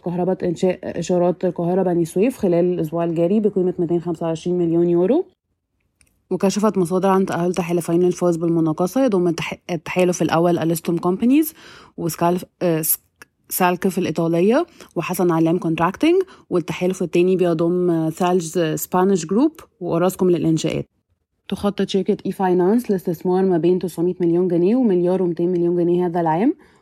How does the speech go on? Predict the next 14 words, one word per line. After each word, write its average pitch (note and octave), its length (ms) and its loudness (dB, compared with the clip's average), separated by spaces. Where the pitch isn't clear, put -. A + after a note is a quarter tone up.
حيث F3+ 260 -2
يتم F3+ 260 2
توجيه F3 480 0
من E3+ 240 -2
ستين F3+ 420 0
لسبعين E3+ 340 2
في F3 100 -4
المية E3+ 200 2
من F3+ 140 2
هذه E3 260 -2
الاستثمارات E3 680 -4
نحو E3 160 -4
البنية E3+ 280 0
التحتية، F#3+ 580 0